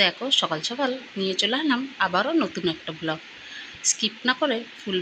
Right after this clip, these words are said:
ভিডিওটা দেখার অনুরোধ রইল, আশা করি তোমাদের ভালো লাগবে। ভালো লাগলে একটা লাইক, শেয়ার, সাবস্ক্রাইব করার অনুরোধ রইল।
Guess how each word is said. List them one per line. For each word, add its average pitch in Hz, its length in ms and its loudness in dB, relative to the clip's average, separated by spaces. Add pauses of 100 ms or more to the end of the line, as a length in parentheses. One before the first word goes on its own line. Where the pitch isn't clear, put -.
ভিডিওটা 214 380 2
দেখার 262 240 0 (220)
অনুরোধ 170 480 4
রইল, 175 200 -2 (320)
আশা 151 220 4
করি 208 200 -2
তোমাদের 277 280 4 (240)
ভালো 151 240 2
লাগবে। 151 260 -2 (480)
ভালো 151 260 6
লাগলে 233 240 2 (380)
একটা - 240 -2
লাইক, 175 160 2 (120)
শেয়ার, 262 220 0 (240)
সাবস্ক্রাইব 170 460 0
করার 269 200 2 (180)
অনুরোধ 165 420 2
রইল। 165 180 -2